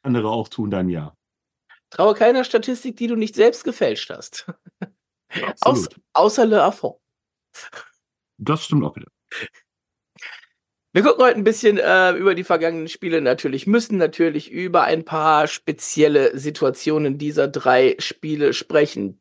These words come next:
Speaker 2: Stichwort Tourisson, Stichwort Grenier, Stichwort Tor, Schrägstrich, Nicht-Tor in München.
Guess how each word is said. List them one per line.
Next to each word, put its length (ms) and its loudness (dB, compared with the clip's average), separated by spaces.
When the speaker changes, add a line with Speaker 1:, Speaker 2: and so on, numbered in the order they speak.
Speaker 2:
Stichwort 480 -2
Tourisson, 460 0
Stichwort 480 -6
Grenier, 720 2
Stichwort 760 -2
Tor, 580 6
Schrägstrich, 640 0
Nicht-Tor 960 -2
in 160 -6
München. 720 0